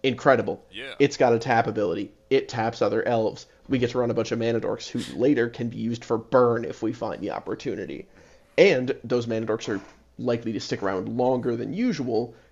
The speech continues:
Speaker 1: because of the Undying triggers. So I really like Lathril in this deck. Uh, Oak, you know what's great to have Undying? Uh,
Speaker 2: Uh,
Speaker 1: Wormcoil
Speaker 2: Woodfall?
Speaker 1: Engine
Speaker 2: Oh.
Speaker 1: and Triplicate Titan.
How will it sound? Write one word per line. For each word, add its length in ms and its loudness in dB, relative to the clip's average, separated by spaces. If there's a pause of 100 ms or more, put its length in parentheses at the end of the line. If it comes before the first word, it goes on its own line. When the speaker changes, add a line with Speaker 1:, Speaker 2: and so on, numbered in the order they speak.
(140)
Speaker 1:
because 500 -2
of 100 -6
the 120 -10
Undying 440 -2
triggers. 400 -12 (340)
So 340 -4
I 80 -2
really 320 0
like 180 -2
Lathril 540 -6
in 100 -12
this 140 -14
deck. 320 -8 (500)
Uh, 380 -4 (720)
Oak, 240 6
you 180 4
know 120 6
what's 260 0
great 680 -4 (280)
to 140 4
have 460 0
Undying? 720 -2 (1400)
Uh, 160 0
Speaker 2:
Uh, 280 4
Speaker 1:
Wormcoil 200 6 (320)
Speaker 2:
Woodfall? 80 6
Speaker 1:
Engine 520 4
Speaker 2:
Oh. 160 -6
Speaker 1:
and 220 2
Triplicate 520 2
Titan. 380 -4